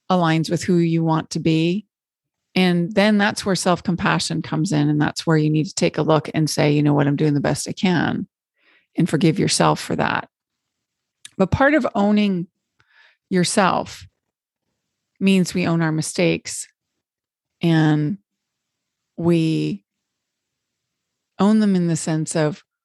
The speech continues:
we don't hold on to them. You know, owning yourself doesn't mean that you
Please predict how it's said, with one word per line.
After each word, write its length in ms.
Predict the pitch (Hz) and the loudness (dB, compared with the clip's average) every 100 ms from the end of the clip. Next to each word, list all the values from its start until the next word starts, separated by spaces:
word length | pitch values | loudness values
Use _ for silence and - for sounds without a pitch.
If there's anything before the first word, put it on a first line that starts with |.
| _ | _
we 120 | - 180 | -4 0
don't 220 | 196 - | 0 -4
hold 300 | - 185 170 | -2 0 0
on 240 | 156 151 | 0 -2
to 140 | 156 196 | -4 -6
them. 360 | - - - - _ _ _ _ _ - | -8 -8 -12 -18 _ _ _ _ _ -20
You 100 | - | 0
know, 100 | 180 | 2
owning 280 | - 208 254 | 4 4 4
yourself 380 | 233 180 185 175 | 4 2 0 0
doesn't 320 | 185 175 202 | 0 -2 -2
mean 160 | 180 170 | -2 -2
that 180 | 156 - | -4 -6
you 260 | 160 165 | -4 -6